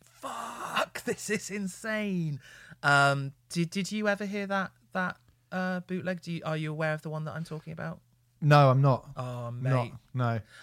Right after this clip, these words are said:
Speaker 1: I've
Speaker 2: I
Speaker 1: tried to, I've tried to find it and I can't find it. If anyone does find that, please send me a link because I'd love
Speaker 2: Mm.
Speaker 1: to hear that again. But it was, it was just, just hearing that not only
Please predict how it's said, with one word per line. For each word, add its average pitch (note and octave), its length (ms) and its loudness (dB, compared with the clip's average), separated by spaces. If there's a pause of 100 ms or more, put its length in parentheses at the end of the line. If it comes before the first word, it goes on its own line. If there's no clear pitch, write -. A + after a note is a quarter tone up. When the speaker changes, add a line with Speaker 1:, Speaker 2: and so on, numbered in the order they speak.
Speaker 1:
I've E3+ 240 6
Speaker 2:
I B3 60 2
Speaker 1:
tried F#3+ 340 6
to, D3 100 -6 (220)
I've D#3 120 2
tried F3 320 2
to - 80 -12
find C#3 340 -4
it C3 40 -8
and A#2+ 140 -10
I B2+ 40 -10
can't C3 320 -6
find B2+ 300 -6
it. A#2+ 80 -10
If D3+ 100 -4
anyone D#3 380 2
does B2 240 -4
find A#2+ 280 -10
that, A#2+ 180 -10
please A#2+ 360 -10
send A#2+ 280 -12
me A2+ 100 -14
a A#2 80 -12
link A#2 300 -14
because A#2+ 420 -12 (320)
I'd A#2 140 -6
love B2 180 -6
Speaker 2:
Mm. F#2+ 40 -14
Speaker 1:
to - 80 -12
hear A#2 180 -10
that A2+ 160 -6
again. A#2+ 320 -10 (320)
But C#3+ 160 -2
it D3 100 -2
was, C#3+ 240 -10
it D3+ 180 -6
was E3+ 160 -6
just, - 320 -2
just - 300 -4
hearing C#3 580 -4 (300)
that D3 180 0
not E3+ 220 4
only D3 580 2